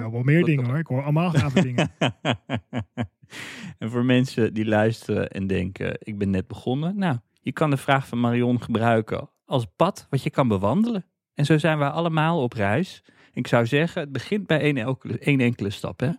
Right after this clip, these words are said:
Speaker 1: Dat zeggen ze dan. Ik vind het heel grappig. Ik ben nog steeds in verwarring over deze vraag. Goed, dank voor de vraag, Marion. Eh, als jij nou ook een vraag hebt voor mij en Wietse over A I, mail hem dan naar vraag at poki punt show. En wie weet behandelen we hem dan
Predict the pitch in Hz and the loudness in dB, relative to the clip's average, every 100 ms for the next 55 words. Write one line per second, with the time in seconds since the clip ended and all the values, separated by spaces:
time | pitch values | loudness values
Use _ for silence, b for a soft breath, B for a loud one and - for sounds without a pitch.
0 | _ - - - - - - - 139 _ | _ -10 -8 -8 -10 -12 -10 -10 -12 _
1 | _ _ _ - _ _ _ _ _ _ | _ _ _ -20 _ _ _ _ _ _
2 | _ _ _ - - - 87 90 95 - | _ _ _ -20 -2 0 2 2 0 -6
3 | - - - - 104 104 101 101 104 98 | -12 -12 -8 -2 4 4 4 0 0 0
4 | 92 90 87 87 - 101 90 98 - - | 0 0 -2 -4 -6 -6 -6 -8 -10 -10
5 | - - _ B B B B - 120 98 | -10 -10 _ B B B B 2 4 4
6 | - _ _ - 127 147 226 - - 143 | -6 _ _ -4 2 4 2 -2 -2 -2
7 | 135 120 143 165 147 151 180 247 - 147 | 0 0 0 -2 -2 -2 -2 -6 -8 -2
8 | 139 143 156 165 143 - 135 202 190 165 | 0 2 2 2 0 0 0 0 -2 0
9 | 156 180 175 175 - 151 139 135 127 131 | 0 0 -4 -8 -8 -8 -6 -4 -4 -4
10 | - - 104 107 101 85 107 120 B B | -6 -4 -4 -2 -2 0 0 0 B B
11 | B 98 95 107 104 98 87 87 87 101 | B 0 4 4 4 2 0 -2 -4 0
12 | 101 107 95 - 90 - 95 90 - 107 | 0 -2 -8 -4 -4 -4 -8 -8 -2 2
13 | 110 - B B 98 92 87 101 101 90 | 2 0 B B -2 0 4 4 4 0
14 | 95 113 127 104 101 92 90 | 2 2 4 0 0 -2 -6